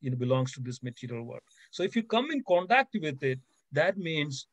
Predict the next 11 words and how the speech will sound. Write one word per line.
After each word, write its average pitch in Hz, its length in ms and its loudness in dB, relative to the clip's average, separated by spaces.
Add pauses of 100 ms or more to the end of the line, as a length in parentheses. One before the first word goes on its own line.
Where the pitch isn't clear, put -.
(320)
you 208 180 0
are 202 100 0
come 208 240 -4
in 202 140 0
contact 180 420 -2
with 151 160 -12 (140)
Krishna, 147 420 -6 (320)
that 147 160 -4
you 180 180 2
are 180 120 6
s-, - 320 -12